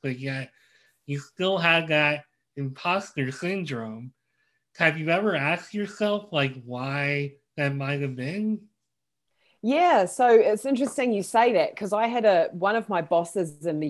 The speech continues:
Speaker 2: U K in London, uh, it was the ca-, one of the Ealing Council, and we were in the housing division. I used to go into, he was great. I used to go into his office, Andrew Potter was his name,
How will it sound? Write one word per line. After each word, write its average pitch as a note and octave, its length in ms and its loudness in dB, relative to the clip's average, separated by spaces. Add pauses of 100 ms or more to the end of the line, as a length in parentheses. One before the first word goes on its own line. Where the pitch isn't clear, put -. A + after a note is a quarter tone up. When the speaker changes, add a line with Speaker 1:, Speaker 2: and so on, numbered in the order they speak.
(120)
Speaker 2:
U D3+ 40 -4
K F3 300 -2
in D3 120 -4
London, D#3 520 -4 (300)
uh, D3+ 340 -2
it D#3 100 0
was C#3+ 220 -8
the D3 300 0
ca-, F3+ 160 -8
one D#3 160 -4
of C#3+ 40 -6
the - 160 -6
Ealing E3 280 0
Council, D#3+ 640 -8 (320)
and D#3+ 180 0
we E3 100 2
were E3+ 120 4
in D#3 100 0
the D3 80 0
housing E3+ 480 0
division. C#3 640 -6 (220)
I F#3 80 4
used C4 240 4
to C4 60 0
go F#3+ 200 6
into, F#3 220 6
he G3+ 120 0
was F#3+ 140 0
great. C#3 380 0
I E3 60 2
used F3+ 160 -2
to G#3 60 -10
go G3+ 140 4
into F#3+ 240 0
his D#3+ 260 0
office, D3+ 380 -4
Andrew E3 340 -4
Potter D3+ 280 -2
was C#3 160 -8
his D3 180 -8
name, D3 300 -14